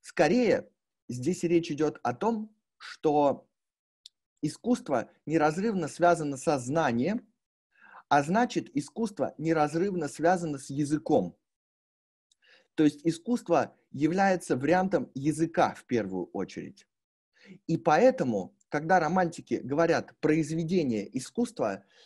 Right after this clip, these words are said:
вы можете читать вполне строго это как поэзия. То есть существует знак равенства между поэмой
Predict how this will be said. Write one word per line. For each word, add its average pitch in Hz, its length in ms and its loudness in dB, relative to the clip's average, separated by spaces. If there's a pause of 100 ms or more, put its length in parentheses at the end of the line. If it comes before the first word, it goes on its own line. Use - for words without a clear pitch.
(100)
вы 185 180 2
можете 175 480 -2
читать 208 520 -4 (1400)
вполне 160 480 2
строго 160 720 0 (420)
это 202 260 2
как - 320 -4
поэзия. 139 680 4 (580)
То 147 120 4
есть 147 260 0 (240)
существует 185 800 -2 (260)
знак 170 400 0
равенства 117 680 -2 (320)
между 139 360 2
поэмой 160 760 2